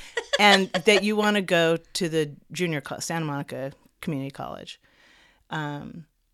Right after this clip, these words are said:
so I did that. And so after one semester of teaching art, I mean, uh, taking art classes in high school, I went to the J C and started taking classes there, and,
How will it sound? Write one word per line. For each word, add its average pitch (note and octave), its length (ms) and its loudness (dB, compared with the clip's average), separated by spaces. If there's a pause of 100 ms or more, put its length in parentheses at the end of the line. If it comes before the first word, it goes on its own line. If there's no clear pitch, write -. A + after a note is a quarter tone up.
so F#3+ 280 0
I F#3+ 120 2
did G3 240 -2
that. C#3+ 400 -4 (360)
And E3 220 -4
so F#3+ 160 0
after F3+ 260 0
one E3+ 300 0
semester D#3+ 540 -2
of D#3 100 -8
teaching D3+ 420 -8
art, C#3+ 380 -4 (400)
I F3+ 60 0
mean, E3 240 0
uh, C3+ 220 -4 (100)
taking C4 340 2
art C3+ 240 -6
classes C#3+ 480 -6
in C#3+ 80 -10
high C#3+ 160 -8
school, C#3 380 -10
I D3 100 -6
went C#3+ 260 -6
to - 80 -14
the C#3 80 -10
J C3+ 200 -10
C C#3 280 -8
and C3 120 -10
started B2 240 -12
taking B2+ 320 -12
classes C3 460 -14
there, B2+ 280 -16
and, B2 160 -16